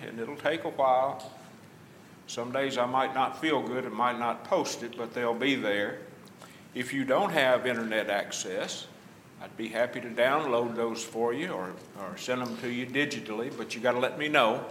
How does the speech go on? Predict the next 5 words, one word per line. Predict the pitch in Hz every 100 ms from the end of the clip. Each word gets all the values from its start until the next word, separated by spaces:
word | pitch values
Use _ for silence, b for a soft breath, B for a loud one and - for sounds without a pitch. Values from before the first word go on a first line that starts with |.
| - - - - B B B B B B
And, | 120 123 117
uh, | 113 113
I | 123
mean | 127 156 156
that. | 104 85 -